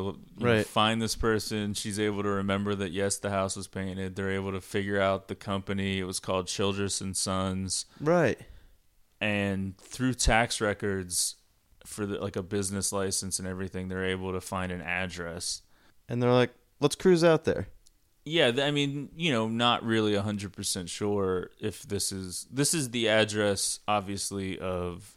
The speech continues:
Speaker 1: Errol Childress's father, who started this house painting business or
Speaker 2: Right.
Speaker 1: whatever.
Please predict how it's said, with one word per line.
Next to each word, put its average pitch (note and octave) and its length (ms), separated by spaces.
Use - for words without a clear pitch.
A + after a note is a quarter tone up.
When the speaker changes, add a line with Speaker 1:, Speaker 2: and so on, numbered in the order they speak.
Speaker 1:
Errol G2+ 260
Childress's F#2 600
father, F#2+ 800
who F2+ 600
started F#2+ 600
this F2+ 220
house F#2 260
painting F2+ 420
business F2 500
or - 40
Speaker 2:
Right. C3 100
Speaker 1:
whatever. F#2 440